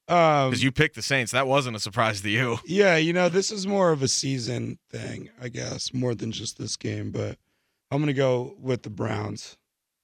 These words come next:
Speaker 2: Okay.
Speaker 1: Just, just, uh, obviously, I, I hope for more out of them this year. I thought that they were a better, uh, football team than four and four. Now they're not out of it, obviously, but,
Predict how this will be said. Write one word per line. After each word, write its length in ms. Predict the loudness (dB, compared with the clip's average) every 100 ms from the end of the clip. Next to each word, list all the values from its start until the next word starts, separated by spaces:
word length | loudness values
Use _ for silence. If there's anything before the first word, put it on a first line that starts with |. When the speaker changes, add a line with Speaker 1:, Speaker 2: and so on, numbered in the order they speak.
| _
Speaker 2:
Okay. 380 | -4 0 0 0 -4 _ _ _ -16
Speaker 1:
Just, 500 | -4 -4 -4 -12 -20 -2
just, 360 | 0 0 0
uh, 280 | 0 2 0
obviously, 480 | 4 4 4 2 2
I, 400 | 4 2 2 4
I 40 |
hope 280 | 4 4 2
for 140 | 0 0
more 340 | 2 4 4
out 140 | 4
of 80 | 2
them 240 | 0 0 0
this 240 | -2 -2
year. 200 | -2 0
I 120 | 0
thought 180 | -2 -6
that 140 | -4
they 80 | -2
were 80 | -2
a 40 | 0
better, 340 | -2 -2 -4 _ _ _ _ _ _ _ -2
uh, 240 | 0 0
football 340 | 0 -4 -2 -4
team 300 | -2 -4 -2
than 100 | -4
four 260 | -4 -4 -4
and 100 | -4
four. 280 | -4 -4 -2
Now 160 | -2 0
they're 140 | 0
not 500 | 0 -2 -4 -10 -10 -2
out 180 | 0 0
of 120 | 0
it, 220 | -2 -4 -10 _ _
obviously, 520 | -4 -2 -2 -2 -2 -2
but, 360 | 0 0 -2